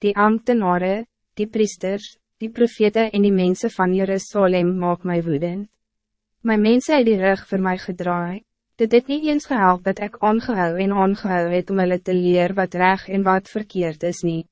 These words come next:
Hulle het hulle nie aan my gesteer nie. Hulle wou nie leer nie. Hulle was so vermetel om hulle mislike afgoedspeelde in my tempel te kom sit. Dit het die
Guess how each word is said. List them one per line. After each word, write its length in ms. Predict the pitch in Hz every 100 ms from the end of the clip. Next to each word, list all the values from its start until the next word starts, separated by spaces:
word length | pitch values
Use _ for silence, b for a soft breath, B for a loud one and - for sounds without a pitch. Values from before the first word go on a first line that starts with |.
| _ _ _ _ _ _
Hulle 220 | 220 226 262
het 80 | 240
hulle 160 | 220
nie 140 | 214 214
aan 160 | 202
my 140 | 202 190
gesteer 560 | 208 - - 208 196 190
nie. 220 | 190 226 _ _ _ -
Hulle 160 | 226 226
wou 140 | 214
nie 160 | 226 285
leer 340 | 226 208 208 202
nie. 220 | 208 214 _ _ _
Hulle 160 | - 226
was 220 | 226 226
so 160 | - 262 254
vermetel 540 | 262 226 220 226 247
om 140 | 214 196
hulle 140 | 185 180
mislike 540 | 190 196 247 240 254 240
afgoedspeelde 840 | 208 - 214 - - 175 170 165 170
in 100 | 190
my 60 | 185
tempel 460 | 190 185 180 170 170
te 140 | 170 165
kom 220 | 170 165
sit. 300 | - 165 165 _ _ _ _ _ _ _ _
Dit 140 | 226 233
het 80 |
die 120 | 240